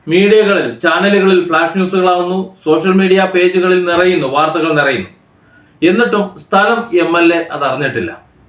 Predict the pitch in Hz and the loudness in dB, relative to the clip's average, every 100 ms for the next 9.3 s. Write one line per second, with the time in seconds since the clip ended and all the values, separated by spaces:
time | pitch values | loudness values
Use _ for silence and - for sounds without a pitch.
0 | _ _ _ _ _ - 185 190 202 262 | _ _ _ _ _ -4 0 2 2 0
1 | 247 190 170 - - _ _ _ _ 156 | 0 2 0 -2 -10 _ _ _ _ 0
2 | 160 208 208 180 214 240 233 233 165 170 | 2 2 0 0 0 2 0 0 -2 0
3 | 226 226 233 - 185 185 185 165 120 120 | 0 0 -4 -2 0 0 0 -2 -2 -6
4 | - _ _ - 170 220 214 190 180 185 | -10 _ _ -6 -2 0 0 -4 -2 0
5 | 180 160 156 160 180 170 175 - _ _ | 0 0 0 2 0 0 -4 -6 _ _
6 | - 147 175 180 151 - 165 143 95 - | -4 0 2 0 -2 -2 -2 -2 -4 -10
7 | _ _ _ _ _ _ _ 139 190 247 | _ _ _ _ _ _ _ -2 0 0
8 | 220 196 226 220 208 - - _ 170 175 | 0 0 2 2 0 -2 -8 _ -4 -2
9 | 180 - | -2 -2